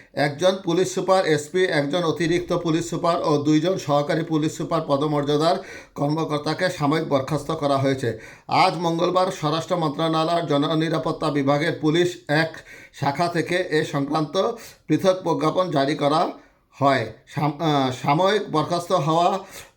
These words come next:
চারজন হলেন ঢাকা মহানগর পুলিশের ডিএমপি মিরপুর বিভাগের সাবেক উপকমিশনার ডিসি মোহাম্মদ জসিমউদ্দিন মোল্লা, গুলশান বিভাগের সাবেক অতিরিক্ত উপকমি-,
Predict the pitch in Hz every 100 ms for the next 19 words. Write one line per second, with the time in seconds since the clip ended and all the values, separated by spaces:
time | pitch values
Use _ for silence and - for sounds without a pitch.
0 | - 156 156 185 180 156 175 180 135 143
1 | 175 156 160 170 170 175 160 160 156 165
2 | 143 165 165 180 185 196 - - 143 160
3 | 165 185 165 156 165 175 - 156 147 170
4 | 175 131 180 - 156 160 165 180 170 185
5 | 190 - - 131 156 156 185 156 165 165
6 | 160 - 180 165 175 175 156 156 180 143
7 | 151 147 175 160 170 165 165 - 147 151
8 | 175 156 160 156 156 175 156 160 165 156
9 | 165